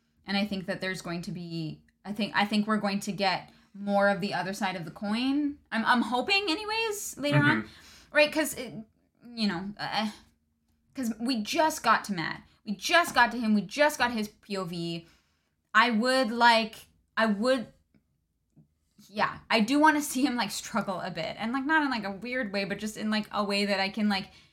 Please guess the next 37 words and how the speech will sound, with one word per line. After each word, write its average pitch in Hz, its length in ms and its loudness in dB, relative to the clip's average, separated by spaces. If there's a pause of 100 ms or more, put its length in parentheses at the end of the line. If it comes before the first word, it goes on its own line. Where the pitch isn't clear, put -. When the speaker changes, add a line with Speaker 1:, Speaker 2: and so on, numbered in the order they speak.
(160)
Speaker 1:
see - 260 -4
the 262 100 0
things 254 260 -2
that 214 100 -4
he 233 220 -2
has 226 260 -2
overcome 208 760 -2 (340)
and 131 80 2
Speaker 2:
Mm-hmm. 220 280 6
Speaker 1:
be, 240 180 -2
like, 214 280 0
proud 196 560 2
of 165 120 -10
him, - 340 -12
you 254 120 2
know? 370 320 0 (100)
Like, 214 300 0 (560)
I 226 80 -4
think 262 160 0
that 240 100 -2
that's 220 220 2
a, 175 180 -2
that's 202 240 0 (160)
a, 185 380 -4 (840)
a - 40 -6
bit 180 180 -4
of 156 100 -8
what's 151 160 -10
missing. - 420 -10 (560)
Speaker 2:
Yeah, 247 120 2
it 175 40 0
would 190 100 0
just - 140 -10
be 214 60 -2
more 170 120 2
fun. - 220 -4 (340)
Speaker 1:
Yeah. 165 280 -4